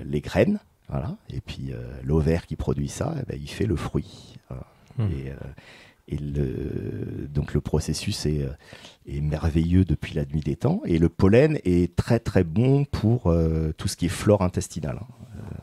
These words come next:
Speaker 1: Euh, comme tout le monde sait, on est bourré de bactéries,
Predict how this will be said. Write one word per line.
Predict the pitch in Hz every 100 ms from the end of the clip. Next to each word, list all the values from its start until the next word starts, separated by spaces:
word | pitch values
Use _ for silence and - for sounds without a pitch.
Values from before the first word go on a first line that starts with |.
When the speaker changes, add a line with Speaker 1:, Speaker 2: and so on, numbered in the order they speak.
| - - - 107
Speaker 1:
Euh, | -
comme | 78
tout | - 82
le |
monde | 78 82
sait, | - 110
on | 78
est | 76
bourré | 80 95
de | 90 76 73
bactéries, | 85 - 87 82 170